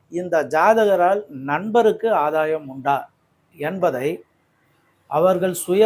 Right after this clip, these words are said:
ஜாதகத்தில் நீங்கள் தெரிந்து கொள்ளலாம். இப்போ ஒரு லக்கணத்திற்கு பதினோராம் வீடு நண்பர் அவர்களுடைய ஜாதகத்தில் இந்த பதினோராம் வீடு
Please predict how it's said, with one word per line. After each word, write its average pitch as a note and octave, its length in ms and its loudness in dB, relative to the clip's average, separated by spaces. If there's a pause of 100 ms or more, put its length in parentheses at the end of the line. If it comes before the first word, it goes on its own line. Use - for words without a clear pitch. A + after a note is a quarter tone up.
ஜாதகத்தில் F3 720 0 (180)
நீங்கள் F#3 460 -2
தெரிந்து E3+ 340 -4
கொள்ளலாம். C3 520 -2 (1040)
இப்போ G3 300 -8
ஒரு F#3+ 220 0
லக்கணத்திற்கு G3 800 -4 (720)
பதினோராம் G3 720 -2
வீடு E3 280 -6 (140)
நண்பர் D3+ 520 0 (1000)
அவர்களுடைய F3 720 2
ஜாதகத்தில் D#3+ 800 2 (1700)
இந்த E3 160 -2 (120)
பதினோராம் F#3 680 0
வீடு E3 340 -4